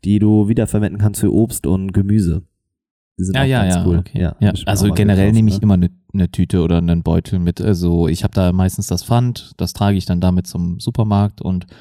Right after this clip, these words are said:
Speaker 2: kann die, diese Tasche dann natürlich auch wieder zum, ja, Transport zurück benutzen. Also von daher, ähm, bin ich da doch auch ein bisschen nachhaltiger unterwegs. Ja.
Speaker 1: Ja,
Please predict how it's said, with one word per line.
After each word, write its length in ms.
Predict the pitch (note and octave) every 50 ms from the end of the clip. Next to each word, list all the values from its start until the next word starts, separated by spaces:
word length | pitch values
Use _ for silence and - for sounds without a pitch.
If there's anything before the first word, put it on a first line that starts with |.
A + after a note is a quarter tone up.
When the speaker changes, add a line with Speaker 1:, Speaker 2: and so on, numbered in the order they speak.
| - - - - - - - -
Speaker 2:
kann 200 | - F#2+ F#2+ E2+
die, 280 | F#2+ G2+ G2+ G2+ G#2 G#2
diese 260 | G#2 G#2 G#2+ A2 G2+
Tasche 300 | - - G2+ F#2+ - G#2+
dann 140 | F#2 F2+ F#2
natürlich 320 | F#2 F2 - G2+ F2 F2
auch 80 | F#2+ F#2
wieder 180 | F#2+ F2 F2+ F2
zum, 340 | - - F2+ E2+ E2+ F2 - - - - - - - - _ _ _ -
ja, 180 | - E2+ E2
Transport 480 | - - - F#2 F2+ - - G2 F2+ -
zurück 280 | - F2 F#2 F2+ - -
benutzen. 420 | F2+ F2 E2+ D#2+ - - - E2+
Also 180 | E2 E2+ E2+ D#2+
von 180 | - E2+ E2+
daher, 460 | E2+ E2+ F2 F2 E2+ E2+ E2 E2+ E2+ -
ähm, 300 | - - F#2+ E2+ E2+ - - - - - - _ _ _ -
bin 100 | - G2
ich 60 | F#2 -
da 100 | - F2
doch 240 | - - F2+ - - -
auch 240 | F2+ F2 E2+ - -
ein 80 | F2
bisschen 260 | E2 F2+ - - E2+ E2
nachhaltiger 560 | F2 E2+ F2+ - - E2 - - - - -
unterwegs. 560 | - - - E2 E2+ F#2+ G2 - - - - _ _ _ -
Ja. 100 | - - _ _ _ _ - -
Speaker 1:
Ja, 140 | E2+ D#2+